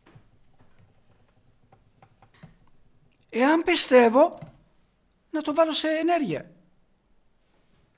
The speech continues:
Δεν μπορεί να έχω ένα μηχάνημα και να είναι έτοιμο να δουλέψει και επειδή δεν το γνωρίζω και μου λένε, «Πάτα τη μίζα να πάρει μπροστά», εγώ λέω, «Δεν γίνεται». Σιγά, τι να πάρει μπροστά; Άμα δεν ξέρω τι είναι, ότι είναι κινητήρας και ότι παίρνει μπροστά,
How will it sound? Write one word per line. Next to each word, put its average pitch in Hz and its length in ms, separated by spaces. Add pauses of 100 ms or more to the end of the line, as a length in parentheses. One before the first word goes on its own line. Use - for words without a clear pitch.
(1200)
Δεν 262 100
μπορεί 294 160
να 277 100
έχω 254 160
ένα 233 140
μηχάνημα 214 560
και 185 140
να 196 120
είναι 196 160
έτοιμο 196 240
να 170 120
δουλέψει 175 680 (920)
και 208 100
επειδή 226 580
δεν 226 180
το 247 100
γνωρίζω 202 840
και 196 120
μου 196 60
λένε, 226 220
«Πάτα 233 300
τη 208 100
μίζα 202 280
να 180 120
πάρει 180 180
μπροστά», 277 460
εγώ 247 200
λέω, 254 140
«Δεν 240 140
γίνεται». 202 340 (1000)
Σιγά, 220 300
τι 233 80
να 220 100
πάρει 143 160
μπροστά; 131 300 (680)
Άμα 196 180
δεν 185 80
ξέρω 180 240
τι 202 100
είναι, 190 180
ότι 170 200
είναι 190 120
κινητήρας 170 520
και 170 60
ότι 151 100
παίρνει 185 180
μπροστά, 175 480